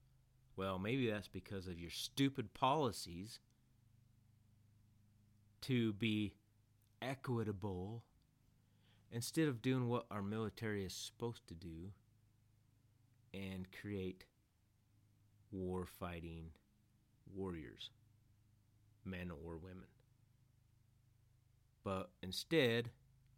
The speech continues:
we don't want the best of the best. So if we just downgrade our s-,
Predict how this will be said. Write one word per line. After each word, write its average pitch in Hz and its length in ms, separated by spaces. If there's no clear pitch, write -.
we 135 80
don't 135 120
want 127 180
the 101 60
best 101 300
of 87 40
the 80 160
best. 87 340
So 85 400
if 98 200
we 113 120
just 117 300
downgrade 110 960
our 92 180
s-, - 280